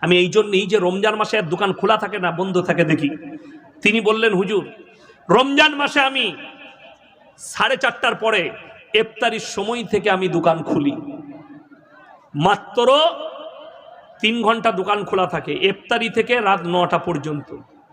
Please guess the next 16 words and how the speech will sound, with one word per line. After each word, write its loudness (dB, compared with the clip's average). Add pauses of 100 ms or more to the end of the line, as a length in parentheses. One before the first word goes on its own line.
(140)
কটা? 2 (300)
নটা। 0 (420)
তারাবি 2
শুরু -2
হবার 2
আগে -2
পর্যন্ত -6 (680)
তিন 2
ঘন্টায় 2 (920)
এক 0
ডেকচি 2
আমি -2
চা 2
বিক্রি -6
করি 0 (300)
দুধের, 2